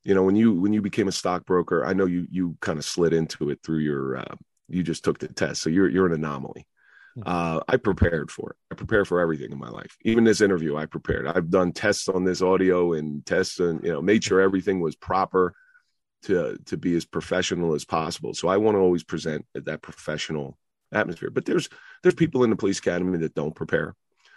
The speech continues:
Speaker 1: Um, at the time, I knew people that couldn't even squeeze a trigger, and it's like a two-pound trigger pull. You know, they can't even squeeze that, or they couldn't run a mile.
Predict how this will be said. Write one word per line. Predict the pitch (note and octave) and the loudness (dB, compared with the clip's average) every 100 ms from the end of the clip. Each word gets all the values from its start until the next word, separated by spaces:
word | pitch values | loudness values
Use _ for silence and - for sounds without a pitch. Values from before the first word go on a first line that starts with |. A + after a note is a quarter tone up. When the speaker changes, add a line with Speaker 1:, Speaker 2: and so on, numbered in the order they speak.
| _ _ | _ _
Speaker 1:
Um, | E2+ E2 E2 E2 D#2+ D2 - _ _ _ _ _ - | -6 -2 -2 -2 -2 -6 -16 _ _ _ _ _ -2
at | G2+ | 0
the | G2+ | 0
time, | - G2 | 0 0
I | G2+ | 2
knew | G#2+ G2 | 2 2
people | A2+ - F#2+ | 0 -2 0
that | F#2 | 0
couldn't | - G#2 | -2 -4
even | G2+ F2+ | -2 -2
squeeze | - - G#2+ F2+ | -4 -2 -2 -2
a | |
trigger, | E2 - B2+ - - | -4 -2 -2 -2 -6
and | C2+ | -8
it's | C2+ D2+ | -6 -6
like | - | -6
a | |
two-pound | - A2 - F#2 F2+ | -8 -10 -4 -2 0
trigger | - F#2+ F2 | 0 0 0
pull. | - - _ _ _ _ _ _ _ - | -4 -14 _ _ _ _ _ _ _ -4
You | F#2 | 0
know, | F#2 | 2
they | G#2 | 2
can't | B2 G#2+ | 2 2
even | G2+ F#2+ | 2 0
squeeze | - - A2 G2+ D#2+ | -2 -2 -2 -2 -2
that, | G2 - _ _ _ _ _ _ | -4 -4 _ _ _ _ _ _
or | F2+ F#2 F2+ F2 | 2 4 4 2
they | |
couldn't | E2+ - G#2+ | 0 0 0
run | A2+ | 0
a | G#2 | 0
mile. | G2 G2 F#2+ A#1 | -2 -2 -4 -6